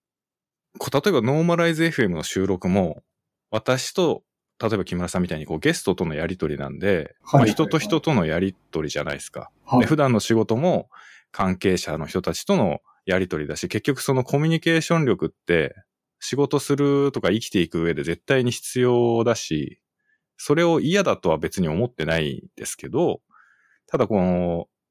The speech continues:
Speaker 1: 選べるなら一人を選んじゃう性質っていうのがありまして。
Speaker 2: ああ、はいはいはいはい。
Speaker 1: あの、選択肢がふ-、
Speaker 2: はい。
Speaker 1: 二つあるとしたら一人の方に行っちゃうんですよね。
Speaker 2: <laughs>
Speaker 1: 結構。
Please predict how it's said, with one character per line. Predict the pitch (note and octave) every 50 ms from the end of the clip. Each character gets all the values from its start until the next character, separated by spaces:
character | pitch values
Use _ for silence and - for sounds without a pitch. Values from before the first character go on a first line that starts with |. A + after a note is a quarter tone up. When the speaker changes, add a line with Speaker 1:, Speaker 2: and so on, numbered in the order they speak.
| _ _ _ _ _ _ _ _ _ -
Speaker 1:
選 | C#3 E3 G#3+ A#3+
べ | A#3+ C4+ B3+
る | A#3+ F3+
な | C3+ A2
ら | F#2+ F2
一 | - - - D#3+
人 | B2+ G#2+
を | F#2
選 | - G2+ G#2+ C3 C3+
ん | G#2+
じ | F#2+
ゃ | D#2+
う |
性 | D2+ - F2+ E2+
質 | - - -
っ | -
て | -
い | -
う |
の | D#2 C#2+
が | C#2 C#2+
あ |
り | D2 D2
ま | D2+ -
し | - -
て。 | - - - - - - _ _ - -
Speaker 2:
あ | C#3 B2+
あ、 | A#2 A#2 A2+ A2+ A2+ G#2+ A2 A2
は | - - C#3
い | A#2+
は | G2+ G2+
い | -
は | G2+ F#2
い | F2+
は | - G2 -
い。 | - - - - - -
Speaker 1:
あ | A2+
の、 | G2+ G2+
選 | - G3+ A3 G#3+
択 | - A#3 F#3 -
肢 | - D3
が | C3+
ふ-、 | B2 - -
Speaker 2:
は |
い。 | - -
Speaker 1:
二 | - - F3 E3
つ | - F#3
あ | F3+
る | E3+ -
と | D#3+
し | C3+ -
た | - D#3
ら | B2 G2+
一 | - - - E3+
人 | D3+ D3+ A#2
の | G2+
方 | - - A#2+ G2+ F2 D#2+
に | D2+ D#2 - A#2+ A2 G#2
行 | F#2+ -
っ | _ _
ち | - D3
ゃ | A#2+
う | F2
ん |
で | D#2+ -
す | - -
よ | B1 -
ね。 | - - - _ - - - -
Speaker 2:
<laughs> | - - - - -
Speaker 1:
結 | - G#2 - - _ _
構。 | - F2+ C#2